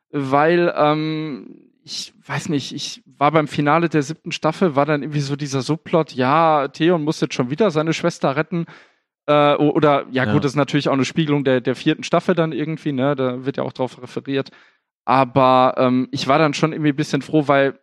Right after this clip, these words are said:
Speaker 1: ich hatte so befürchtet, dass das, dass dieser Plot so ein bisschen so ein Klotz am Bein sein könnte in dieser Staffel und sie haben ihn schon sehr schnell abgefertigt halt, ne?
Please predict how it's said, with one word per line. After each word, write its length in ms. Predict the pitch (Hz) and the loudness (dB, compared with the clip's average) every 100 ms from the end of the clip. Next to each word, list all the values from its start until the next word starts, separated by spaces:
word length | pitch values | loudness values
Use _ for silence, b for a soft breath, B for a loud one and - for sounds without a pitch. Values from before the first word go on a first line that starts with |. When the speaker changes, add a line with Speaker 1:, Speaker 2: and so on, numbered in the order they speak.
| _ - | _ -8
Speaker 1:
ich 140 | - | -4
hatte 180 | 160 156 | -4 -4
so 140 | 147 | -4
befürchtet, 600 | 147 143 165 156 - 139 | -4 -2 2 2 0 -2
dass 160 | 147 - | -2 -2
das, 380 | 143 - - - | -6 -6 -10 -10
dass 180 | 135 - | -6 -2
dieser 240 | 139 139 | 2 0
Plot 240 | - 160 | 0 -2
so 80 | - | 0
ein 80 | 135 | 0
bisschen 280 | 147 160 135 | 0 0 0
so 80 | 131 | -2
ein 100 | - | -2
Klotz 380 | - 147 - | -2 -2 -2
am 140 | - 110 | -6 -2
Bein 220 | 110 110 | 0 0
sein 200 | 110 110 | -2 -4
könnte 300 | 120 110 113 | -2 -2 -4
in 60 | 110 | -6
dieser 220 | - 101 | -4 -4
Staffel 380 | - 107 - 101 | -2 -4 -2 -2
und 240 | 107 - b b b - | -2 -8 b b b -4
sie 120 | 110 | 0
haben 160 | 135 143 | 0 0
ihn 100 | 127 | -2
schon 220 | 127 110 | -2 -4
sehr 380 | 110 131 147 135 | -2 2 2 2
schnell 280 | - 123 | 0 0
abgefertigt 760 | 104 - 123 - 95 - 110 - | 2 -2 -6 -4 -4 -6 -12 -8
halt, 240 | 92 - | -8 -8
ne? 180 | 110 117 | -12 -14